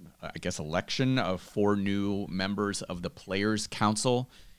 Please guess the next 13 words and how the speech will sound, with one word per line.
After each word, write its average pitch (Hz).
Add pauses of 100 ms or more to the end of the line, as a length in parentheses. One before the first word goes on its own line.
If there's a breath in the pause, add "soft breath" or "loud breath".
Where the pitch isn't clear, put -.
Andy 80
Murray 101
garnering 95
all 85
the 80
headlines 101
as 82
the 78
at-large 95
member, 98 (120)
uh, 80
John 101
Millman, 104